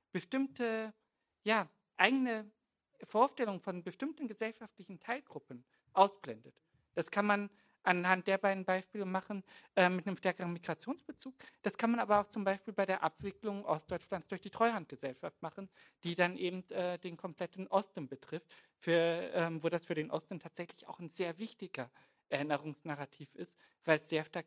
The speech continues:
in die eigene Biografie eingeschnitten hat. Also das ist die Frage, wie offen sind diese Erzählungen, die wir von Deutschland haben,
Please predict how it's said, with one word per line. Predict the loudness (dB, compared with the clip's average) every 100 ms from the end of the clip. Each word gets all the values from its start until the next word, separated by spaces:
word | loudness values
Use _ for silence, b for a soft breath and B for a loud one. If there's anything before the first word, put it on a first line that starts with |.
| _
in | -2 0
die | 0
eigene | -2 -4 -6
Biografie | -8 -8 -8 -10 -8 -12
eingeschnitten | -6 -8 -8 -14 -14 -14
hat. | -16 -20 _ _ _ _
Also | -2 0
das | 0
ist | -2
die |
Frage, | 2 2 2 -4
wie | -6
offen | -4 -6 -8
sind | 0 0 0 -4 _ -10
diese | -4 -4
Erzählungen, | -4 -6 -4 -2 -4
die | -6
wir | -8
von | -8
Deutschland | -6 -6 -8 -14 -6
haben, | -8